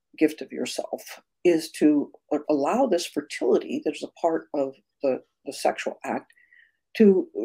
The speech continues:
to, to actually to reverence it, um, and to say that this, this is an incredible thing that I might become a parent with another person, and that I'm willing to engage in this with you means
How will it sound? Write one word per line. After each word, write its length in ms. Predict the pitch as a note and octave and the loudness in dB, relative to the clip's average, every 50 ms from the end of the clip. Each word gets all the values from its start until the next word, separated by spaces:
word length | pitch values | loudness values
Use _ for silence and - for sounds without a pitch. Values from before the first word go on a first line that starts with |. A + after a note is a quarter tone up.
| A#2+ - - | -8 -6 0
to, 300 | - G#3 F3 E3 - - - | 4 4 4 4 2 0 0
to 240 | - - - - F3+ | 2 2 2 2 0
actually 280 | F#3 - - - D#3 D#3 | -2 0 0 0 2 2
to 120 | - D3 | 2 2
reverence 560 | D3 C#3+ D#3 G#3+ - - - - - - - - | 2 2 2 0 0 -4 -6 -6 -6 -8 -8 -8
it, 200 | - - - - - - _ _ _ _ - | -8 -10 -14 -16 -16 -18 _ _ _ _ -4
um, 360 | D3+ D3 C#3 C#3 C3+ - - _ _ - | -2 0 2 2 2 0 -2 _ _ -2
and 140 | - E3 - | 0 0 0
to 80 | - D3 | 0 -2
say 200 | - - C#3+ D3 | 2 2 2 4
that 180 | D3+ C3+ - - | 2 2 2 2
this, 160 | G#3+ G#3 - | 0 0 0
this 180 | - A3 - | -4 -6 -4
is 140 | G3 - - | -4 -2 2
an 100 | D#3+ D#3 | 4 4
incredible 720 | D3+ B2+ C3 - - - - B3 C4 F4+ - - - D3 D3 - - | 6 4 4 0 -4 -6 -4 -2 0 0 0 0 0 -2 -4 -2 0
thing 240 | F#3+ D#3+ - - - - - - - - - - - - _ _ - - | 0 0 0 0 -4 -10 -18 -20 -20 -20 -20 -20 -20 -20 _ _ -4 -2
that 120 | D#3+ - - | -2 -2 0
I 100 | D#3+ E3 | 0 2
might 280 | F3 F3 D3+ D#3 D3+ | 2 4 2 2 0
become 280 | - D3 - - D#3 D3+ | -2 -6 -6 -4 -2 -2
a 100 | B2+ - - - | -2 -4 -4 0
parent 300 | - F#3+ D#3+ D3+ - - - - - - | 4 6 6 6 6 2 -2 -10 -12 -4
with 200 | F3 D#3+ D3+ D#3 | 0 0 0 2
another 320 | D3+ D3+ C#3+ C3+ C3 B2+ | 2 0 0 0 0 -2
person, 420 | - - - - - - - D4+ - - - - - _ _ - | -2 -2 -2 -4 -2 -4 -6 -8 -10 -12 -14 -16 -18 _ _ -2
and 120 | D3+ D3 | 0 0
that 100 | C#3+ - - | 0 2 6
I'm 180 | E3 D#3+ D#3 | 8 8 10
willing 300 | E3+ G3+ A3+ B3 A#3 G#3 | 10 10 8 8 6 4
to 140 | G#3 - E3+ | 4 2 2
engage 420 | E3 D#3 D3 D#3 E3 E3 D#3+ - - | 2 2 2 2 2 0 0 0 -2
in 100 | C3+ C#3 | -2 -2
this 220 | B2+ - - - | -2 -4 -6 -8
with 180 | D3 - - - | -10 -8 -4 0
you 300 | C3+ B2 - - - - - | 0 0 0 -2 -6 -2 2
means 500 | F#3 A3 F4 - - - A2+ - - | 4 6 6 6 4 0 -4 -8 -10